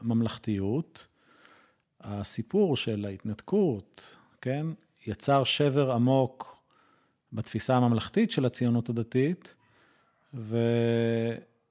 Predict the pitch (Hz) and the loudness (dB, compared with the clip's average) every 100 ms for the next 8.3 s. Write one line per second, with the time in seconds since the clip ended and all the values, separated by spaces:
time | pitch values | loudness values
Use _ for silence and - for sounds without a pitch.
0 | _ - 113 110 110 107 - - 117 135 | _ -10 -6 -6 -6 -10 -14 -8 -4 0
1 | 139 202 - 127 - 127 120 139 - 131 | 0 0 0 -2 0 2 4 2 0 -4
2 | - - 143 135 - - - _ _ _ | -2 2 2 0 -6 -20 -20 _ _ _
3 | _ _ - 117 113 - 143 135 139 123 | _ _ -8 -6 -6 -2 2 4 2 2
4 | 160 185 135 139 143 147 151 _ _ _ | 2 2 2 2 2 -2 -10 _ _ _
5 | _ _ _ _ _ _ 110 - 131 131 | _ _ _ _ _ _ -10 -2 2 4
6 | 127 127 127 123 123 - 117 - 120 123 | 6 6 6 4 0 -8 -8 0 2 2
7 | 123 113 107 123 123 - - - 113 - | 2 0 2 2 2 0 -12 -8 -4 2
8 | 113 113 | 4 4